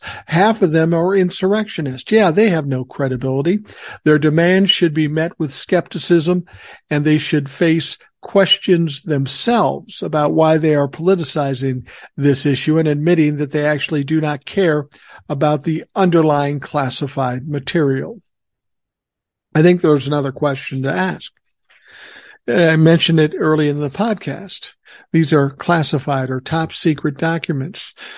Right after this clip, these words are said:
They're supposed to be kept safe. They're supposed to be kept in secure rooms, skiffs. But all of a sudden, we've got top secret documents all over the fucking place.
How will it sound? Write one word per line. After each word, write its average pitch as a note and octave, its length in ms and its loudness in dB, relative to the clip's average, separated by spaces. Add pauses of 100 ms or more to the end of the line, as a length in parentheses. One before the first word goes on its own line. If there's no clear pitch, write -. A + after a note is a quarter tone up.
(200)
They're D3 100 4
supposed D#3+ 400 0
to D3+ 60 0
be C#3+ 160 -2
kept D3+ 380 -2
safe. - 840 -2 (880)
They're D3+ 100 2
supposed D#3+ 400 0
to E3 40 0
be D3 140 -2
kept - 420 -2
in C#3+ 180 2
secure D#3+ 600 2
rooms, C#3+ 600 2
skiffs. - 800 -2 (1160)
But D#3 120 4
all F3 200 6
of D3+ 100 2
a C#3+ 60 -2
sudden, E3 440 2
we've G3+ 200 6
got D3 240 0
top E3+ 300 -8
secret D#3+ 380 -4
documents F3+ 540 -2
all G3+ 220 0
over A#3 200 -2
the C3+ 80 -6
fucking B2+ 420 -8
place. C#3 400 -6